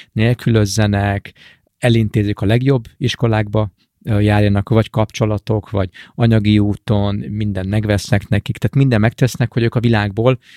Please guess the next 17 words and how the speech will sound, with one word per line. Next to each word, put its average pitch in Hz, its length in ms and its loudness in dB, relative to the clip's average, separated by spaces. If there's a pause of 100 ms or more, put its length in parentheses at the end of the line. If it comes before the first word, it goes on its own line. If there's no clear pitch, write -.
csak - 180 -4
egy, 117 80 0
egy 117 80 2
nagyon 110 400 0 (360)
idealizált 104 1000 -2
és - 140 -6
tökéletes 107 640 -2
részét 110 500 0
lássák, 107 420 -2
és 107 120 0
hogy 110 160 0
te 110 140 -2
is 104 140 -8
mondtad, 123 220 0
amikor 123 200 2
elmennek 110 340 2
dolgozni, 104 580 0